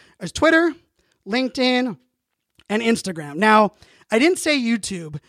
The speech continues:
and I, I have a lot of people that ask me about YouTube. YouTube is amazing. YouTube is a wonderful platform. I have so many good friends that are crushing it over there on YouTube.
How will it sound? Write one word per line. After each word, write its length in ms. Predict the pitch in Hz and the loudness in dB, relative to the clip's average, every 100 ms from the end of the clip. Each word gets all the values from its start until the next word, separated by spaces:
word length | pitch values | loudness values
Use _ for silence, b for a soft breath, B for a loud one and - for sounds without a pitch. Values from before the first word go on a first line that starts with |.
| b b - | b b 0
and 300 | 220 220 226 | 4 4 4
I, 160 | 214 233 | 4 4
I 80 | 240 | 4
have 100 | 240 | 4
a 20 | |
lot 140 | 262 | 4
of 40 | 269 | 4
people 160 | 262 | 2
that 140 | 240 208 | 0 2
ask 200 | 220 - | -2 -2
me 100 | 214 | -4
about 240 | 202 185 | -4 -4
YouTube. 420 | 190 185 165 151 123 b b - | -6 -8 -8 -10 -14 b b 2
YouTube 400 | 370 - 311 233 | 4 4 2 2
is 100 | 208 | 0
amazing. 600 | 190 190 196 165 147 120 _ _ _ _ _ - | -4 -6 -4 -6 -12 -18 _ _ _ _ _ 2
YouTube 480 | 254 330 339 302 302 | 4 6 4 2 2
is 200 | 233 220 | -2 0
a 160 | 226 220 | 0 0
wonderful 800 | 196 190 254 302 285 269 - 240 | -2 -4 -2 0 2 0 0 -2
platform. 680 | - 220 214 233 220 220 202 b b _ | 0 0 0 -2 -2 -2 -4 b b _
I 140 | 220 | 2
have 180 | 240 233 | 4 4
so 260 | - - 262 | 2 2 4
many 180 | 262 233 | 4 4
good 180 | 226 | 2
friends 340 | - 226 220 196 | 2 -2 0 0
that 120 | 202 | -2
are 100 | 180 | -4
crushing 580 | - - 247 247 269 254 | -8 -10 -4 -4 -2 -2
it 140 | 247 | -2
over 240 | 233 208 220 | -2 -2 -2
there 280 | 214 214 214 b b | -2 -4 -6 b b
on 160 | 185 190 | -6 -2
YouTube. 520 | 196 214 - 226 220 | 0 0 0 2 2